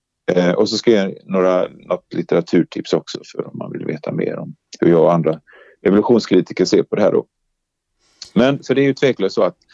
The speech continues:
jag menar, jag och Sebastian, eller teistiska evolutionister och kreationister överlag då, alltså,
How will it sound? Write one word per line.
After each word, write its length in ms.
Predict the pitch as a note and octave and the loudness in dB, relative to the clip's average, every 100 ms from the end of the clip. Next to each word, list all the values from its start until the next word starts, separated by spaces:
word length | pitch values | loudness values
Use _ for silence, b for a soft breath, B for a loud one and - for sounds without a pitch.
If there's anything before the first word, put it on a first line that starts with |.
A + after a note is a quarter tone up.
| b b _ | b b _
jag 100 | - | -6
menar, 180 | G#2 G2+ | -4 -2
jag 160 | G2+ | 0
och 80 | G2+ | -2
Sebastian, 640 | - A#2 G2+ - F2+ F2 - _ _ b b _ _ _ _ _ _ _ - | 0 -2 -2 -4 -4 -4 -8 _ _ b b _ _ _ _ _ _ _ -2
eller 240 | B2+ C3+ | 0 0
teistiska 520 | C#3 D3+ A#2+ G#2 - | 0 0 0 -4 0
evolutionister 600 | A2+ A2+ C3+ A#2 - G2+ | 0 0 -2 -4 -4 -4
och 80 | G2+ | -2
kreationister 500 | A#2 G#2+ - G#2 G2+ | 0 -2 -2 -6 -2
överlag 320 | G2 F#2+ F#2 | -2 0 2
då, 160 | A2 - | 2 -2
alltså, 500 | - F#2 F#2 F2+ F2 | -6 -4 0 0 -2